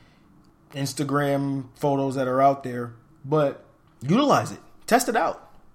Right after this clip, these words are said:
We are in this environment to test and learn as newbies to merch. And that's all I have for you today. Go back, listen to some of that Facebook group etiquette. Make sure that you're not violating any rules. You don't wanna get booted from any groups.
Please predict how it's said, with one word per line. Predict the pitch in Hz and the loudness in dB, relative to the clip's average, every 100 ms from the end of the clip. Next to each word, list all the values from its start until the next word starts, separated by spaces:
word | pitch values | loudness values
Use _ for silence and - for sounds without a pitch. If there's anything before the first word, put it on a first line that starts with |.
| - _ _ _ _ _ | -20 _ _ _ _ _
We | 127 208 | -4 -2
are | 214 | -2
in | 190 185 | -2 0
this | 190 185 | 0 0
environment | 165 165 165 160 156 | 2 4 4 2 0
to | 139 | -4
test | - 160 156 | -2 -2 -2
and | 143 139 | -4 0
learn | 139 131 131 117 - - | 0 -2 -6 -10 -16 -10
as | 135 120 | -6 -4
newbies | 127 139 139 127 120 117 - _ _ - | -2 -2 0 -2 -4 -6 -14 _ _ -14
to | 120 | -8
merch. | 123 117 113 - - _ _ _ _ _ | -6 -8 -10 -18 -20 _ _ _ _ _
And | 151 | 2
that's | 233 | 4
all | 240 214 | 6 6
I | |
have | 220 233 | 6 4
for | 170 | 0
you | 139 | 0
today. | 131 131 117 - - - - _ - | -2 -4 -6 -10 -20 -20 -20 _ -2
Go | 160 | 2
back, | 165 165 151 | 4 4 2
listen | 156 156 | -2 -2
to | 160 151 147 147 - - - | 0 0 0 -4 -16 -20 -12
some | - 156 | -4 0
of | |
that | 147 - | 0 0
Facebook | 160 156 156 156 - - _ 147 | 0 0 -6 -8 -12 -20 _ -8
group | 139 156 147 | -2 -2 -2
etiquette. | 147 147 151 151 - - | -4 -4 -4 -8 -10 -12
Make | 127 135 | -6 -4
sure | - 143 | -2 -2
that | 131 120 | -2 -4
you're | 143 | 0
not | 139 131 | 0 0
violating | 135 135 139 143 143 139 | 2 2 0 -2 -4 -4
any | 135 | -4
rules. | 135 135 135 131 | -4 -4 -4 -6
You | 131 | -6
don't | 139 135 | -4 -4
wanna | 135 | -4
get | 139 123 | -6 -4
booted | 131 139 | -2 -2
from | 135 135 | -4 -6
any | 131 | -6
groups. | 127 131 131 | -4 -6 -8